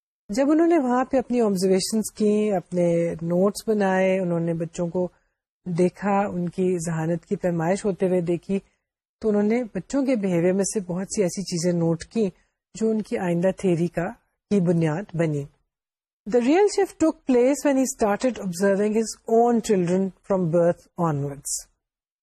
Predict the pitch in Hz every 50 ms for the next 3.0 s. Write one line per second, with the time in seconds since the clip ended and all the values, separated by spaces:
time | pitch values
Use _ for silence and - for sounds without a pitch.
0 | _ _ _ _ _ _ _ _ - 214 196 190 - - 214 196 185 196 208 214
1 | 247 277 294 294 - - 220 202 196 185 180 - _ 190 185 - - - 180 175
2 | 175 180 196 208 214 208 196 - - 185 180 175 175 170 190 190 - - 202 190